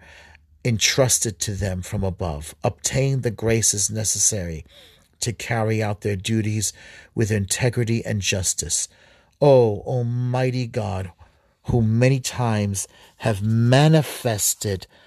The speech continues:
the power of thy right hand at the side of Christian armies, place thyself at the head of this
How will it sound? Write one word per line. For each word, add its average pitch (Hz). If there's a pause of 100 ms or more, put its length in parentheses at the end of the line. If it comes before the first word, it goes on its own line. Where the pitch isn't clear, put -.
(160)
the 110
power 110
of 107
thy 101
right 104
hand 101
at 90
the -
side 98 (420)
of 110
Christian -
armies, 92 (340)
place 110
thyself 101
at -
the 101
head 104
of 95
this 101